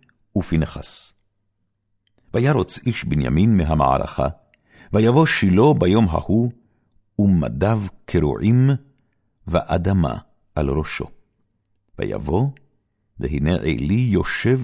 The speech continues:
על הכיסא, יד דרך מצפה, כי היה ליבו חרד על ארון האלוהים. והאיש בא להגיד בעיר, ותזעק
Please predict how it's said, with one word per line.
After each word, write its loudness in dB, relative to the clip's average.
על 0
הכיסא, -4
יד 0
דרך 0
מצפה, -2
כי -6
היה -4
ליבו -2
חרד -4
על -2
ארון 0
האלוהים. -4
והאיש -8
בא -2
להגיד -2
בעיר, -4
ותזעק -8